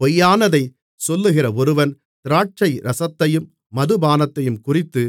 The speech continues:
நான் உனக்கு பிரசங்கிப்பேன் என்றால், அவனே இந்த மக்களுக்கு ஏற்ற பிரசங்கியாக இருப்பான். யாக்கோபின் மக்களே,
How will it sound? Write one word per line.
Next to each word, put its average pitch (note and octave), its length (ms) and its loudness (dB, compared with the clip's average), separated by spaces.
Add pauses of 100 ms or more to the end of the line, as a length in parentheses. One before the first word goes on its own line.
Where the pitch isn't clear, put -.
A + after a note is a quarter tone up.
(360)
நான் D3+ 320 2
உனக்கு C#3 500 -2
பிரசங்கிப்பேன் D#3 840 -2
என்றால், B2+ 460 -2 (400)
அவனே E3+ 340 2 (360)
இந்த E3 360 0
மக்களுக்கு C#3 680 -2
ஏற்ற E3 340 0
பிரசங்கியாக C3+ 840 -2
இருப்பான். C3 460 -2 (360)
யாக்கோபின் D3 640 0
மக்களே, B2 560 -2